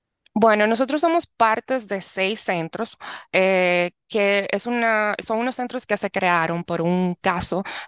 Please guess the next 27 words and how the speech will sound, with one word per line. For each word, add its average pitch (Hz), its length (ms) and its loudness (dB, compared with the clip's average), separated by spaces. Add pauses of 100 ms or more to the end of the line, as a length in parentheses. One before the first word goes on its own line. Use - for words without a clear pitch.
de 160 360 4
la 165 120 4
Corte - 260 -4
Suprema 170 420 0
de 156 60 0
los 160 140 -4
Estados 156 400 -2
Unidos 185 340 0
que 170 100 -6
se 147 140 -6
llama 147 320 2 (280)
Padilla 170 380 4
versus 170 440 0
Kentucky. 160 640 -2 (260)
En 180 160 0
este 185 260 2
caso, 214 580 2
la 165 120 -2
Corte 175 300 -6
decidió 185 640 -2 (240)
que 185 100 0
los 170 240 0
defensores 180 760 2
criminales 175 920 0
deben, 175 440 2
por 160 280 -6
ley, 185 360 2